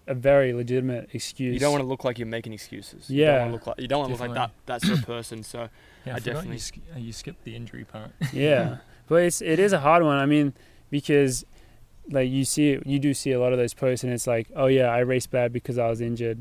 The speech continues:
Speaker 1: You feel kinda weird saying that as an athlete, you do.
Speaker 3: Mm-hmm.
Speaker 1: However, I'm sure Abdi, you don't feel weird saying it in a,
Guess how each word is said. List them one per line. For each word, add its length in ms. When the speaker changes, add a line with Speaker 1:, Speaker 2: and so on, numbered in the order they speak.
Speaker 1:
You 120
feel 240
kinda 260
weird 320
saying 300
that 120
as 140
an 80
athlete, 320
you 80
do. 300
Speaker 3:
Mm-hmm. 280
Speaker 1:
However, 540
I'm 120
sure 280
Abdi, 380
you 140
don't 200
feel 180
weird 220
saying 240
it 100
in 220
a, 160